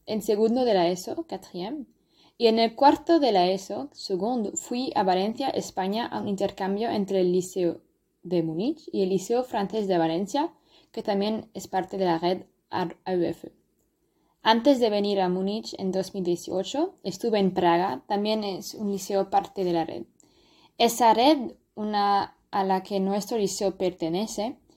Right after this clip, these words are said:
da una gran importancia a las lenguas.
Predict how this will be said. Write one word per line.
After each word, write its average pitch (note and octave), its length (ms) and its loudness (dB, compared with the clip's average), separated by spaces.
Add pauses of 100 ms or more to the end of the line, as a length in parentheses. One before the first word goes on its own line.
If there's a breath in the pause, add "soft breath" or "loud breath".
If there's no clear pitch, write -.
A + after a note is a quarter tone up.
(680 soft breath)
da A#3 380 8
una B3 160 0
gran A3+ 260 0
importancia A3 680 -2
a F#3+ 40 4
las F3+ 240 -4
lenguas. - 500 -12